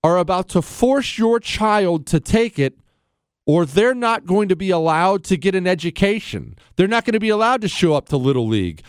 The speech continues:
They're not gonna be allowed to show up to Boy Scouts. They're going to bar your child from society if you don't go out and buy a vaccine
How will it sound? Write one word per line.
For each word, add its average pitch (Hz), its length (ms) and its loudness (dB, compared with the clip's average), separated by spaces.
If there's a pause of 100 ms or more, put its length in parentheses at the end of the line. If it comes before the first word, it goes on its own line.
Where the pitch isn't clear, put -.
(140)
They're 175 140 2
not 214 180 0
gonna 226 180 -2
be 233 120 -2
allowed 233 400 0
to 247 80 -4
show 170 280 0
up 135 120 -4
to 123 80 -2
Boy 120 280 -2
Scouts. 107 520 -4 (280)
They're 202 240 2
going 214 300 -2
to 156 140 0
bar 233 520 2
your 240 300 0
child 196 560 0
from 202 240 -2
society 147 880 -2 (260)
if 139 200 -2
you 220 220 0
don't 233 240 0
go 202 200 0
out 185 220 0
and 143 300 -6
buy 247 580 0
a 220 180 -4
vaccine 196 1040 -2